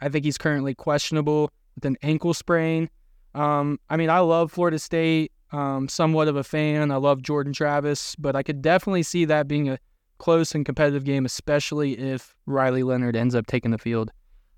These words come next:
Um, so Ty is rocking with the Duke Blue Devils plus fourteen and a half. For my fade of the week, I'm going no other, nowhere else, the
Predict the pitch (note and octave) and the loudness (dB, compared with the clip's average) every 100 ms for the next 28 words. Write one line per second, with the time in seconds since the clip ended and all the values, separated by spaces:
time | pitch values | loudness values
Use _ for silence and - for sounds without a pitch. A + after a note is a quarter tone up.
0 | - C3+ C3 B2+ - C#3+ B2+ F3 F3 F3+ | -6 -4 -4 -4 -2 -2 0 2 4 4
1 | D#3 C#3 C#3+ D3 D3+ D3+ C#3+ C#3+ C#3 C3 | 2 2 4 4 4 0 0 0 -2 -4
2 | C3+ C3+ C3+ B2+ F3+ E3+ D3+ D3+ C#3+ C3+ | -8 -4 -4 0 0 2 0 2 4 2
3 | C3+ - - D3 C#3 - D3+ C#3+ - C3+ | -2 -8 -2 0 0 -6 -8 -8 -4 -2
4 | B2 A2+ A#2 G#2+ G#2 _ _ _ _ _ | -2 -2 -4 -4 -6 _ _ _ _ _
5 | _ _ _ - D#3 D3 E3+ G#3 F#3+ F3+ | _ _ _ -4 0 2 4 4 4 2
6 | F3 - D#3+ D3+ C#3+ C#3+ D3+ E3 _ _ | 0 0 2 2 2 0 0 -2 _ _
7 | _ C#3 F#3 G#3 F3+ E3+ D#3 D#3 - _ | _ 2 4 4 4 2 2 -2 -8 _
8 | _ _ _ _ _ - E3 G#3 E3 F3 | _ _ _ _ _ 0 4 4 6 4
9 | E3+ E3 E3 - E3 G#3+ A3 D#3 D3+ D3 | 6 2 2 0 4 6 6 6 4 2
10 | C#3+ - - _ _ C#3+ E3 | -2 -10 -16 _ _ -2 0